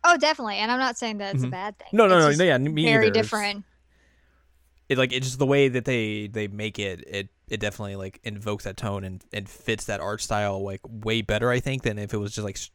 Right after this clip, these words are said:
Speaker 2: traditional two D.
Speaker 1: Yeah,
Speaker 2: Like, it might have
Speaker 1: I
Speaker 2: been a little
Speaker 1: agree.
Speaker 2: bit harder to, to really make it work. But
Speaker 1: I get, I, I agree with that.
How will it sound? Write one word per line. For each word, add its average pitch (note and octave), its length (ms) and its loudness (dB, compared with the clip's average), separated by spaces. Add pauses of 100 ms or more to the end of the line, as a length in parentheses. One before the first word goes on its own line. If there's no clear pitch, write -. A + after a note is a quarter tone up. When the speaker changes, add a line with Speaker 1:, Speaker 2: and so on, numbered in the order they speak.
(140)
Speaker 2:
traditional G#2+ 440 -6
two A2+ 180 -4
D. D#3 280 -4 (600)
Speaker 1:
Yeah, A3+ 140 2
Speaker 2:
Like, - 80 4
it A2+ 80 4
might A#2 180 4
have A#2+ 60 4
Speaker 1:
I - 60 4
Speaker 2:
been A2+ 40 2
a A2+ 40 0
little A2+ 80 0
Speaker 1:
agree. G#2+ 120 -2
Speaker 2:
bit - 60 -8
harder G#2+ 240 0
to, G2+ 460 -6 (1400)
to B2 100 0
really G#2 200 0
make G2+ 180 -8
it F#2 80 -8
work. G2+ 460 -8 (1400)
But G2 200 2
Speaker 1:
I - 80 4
get, - 240 -4
I, D#4 220 -10 (100)
I C4 120 -2
agree G#3+ 260 -4
with G3+ 100 -6
that. G3+ 240 -2